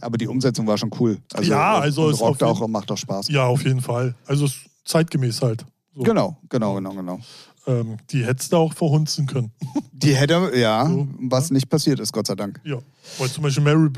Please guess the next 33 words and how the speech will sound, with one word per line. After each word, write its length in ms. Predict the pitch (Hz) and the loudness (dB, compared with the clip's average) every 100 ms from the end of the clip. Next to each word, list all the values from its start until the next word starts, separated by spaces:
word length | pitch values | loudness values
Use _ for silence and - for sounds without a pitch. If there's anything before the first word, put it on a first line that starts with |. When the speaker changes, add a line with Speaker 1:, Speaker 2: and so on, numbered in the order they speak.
| - 165 | -6 -4
Speaker 2:
J. 280 | 143 139 | 2 2
Blige 300 | 131 139 196 - | 4 2 2 2
Nummer, 400 | 202 196 175 170 | 4 6 6 4
denkt 340 | 160 151 165 165 | 0 -2 0 4
man 120 | 151 | 4
schon 160 | 170 | 4
so, 160 | 156 156 - _ _ _ _ - | 2 2 -4 _ _ _ _ -2
wenn 120 | 151 | 0
man 120 | 151 | 2
die 80 | 147 | 2
auch 120 | 131 | 2
vergleicht, 540 | 127 147 143 143 185 - _ _ _ | 2 2 4 4 4 -2 _ _ _
schon 220 | - 214 | 0 2
abgekackt. 560 | 151 143 131 139 127 - - - - | 2 0 -2 -4 -6 -10 -20 -20 -12
<laughs> 420 | - - - 160 | -10 -10 -12 -12
So. 260 | - 127 120 - _ _ _ - | -4 -2 -2 -10 _ _ _ -2
Speaker 1:
War 120 | 127 | 0
trotzdem 320 | - 135 113 | 2 2 2
relativ 380 | 110 110 107 101 | 0 0 -2 -6
erfolgreich. 540 | 98 101 98 101 101 - | -8 -10 -8 -10 -10 -10
Speaker 2:
N-, 200 | 127 127 - - | -4 -4 -4 -6
nee, 320 | 123 143 131 - | 0 2 0 -2
in, 160 | 131 143 | -2 0
im 160 | 131 135 | 2 0
Vergleich 420 | - 139 135 139 | 0 0 2 2
zu 120 | - 135 | 0 0
seinen 360 | 123 131 143 | 2 2 2
Speaker 1:
Im 220 | 175 151 | -2 -4
Clubs. 400 | - 127 123 - - _ - | 0 2 2 -4 -12 _ -8
In 60 | |
den 80 | 120 | 0
Speaker 2:
Nein, 220 | 151 175 147 | 2 2 0
Speaker 1:
Clubs. 240 | 113 | -2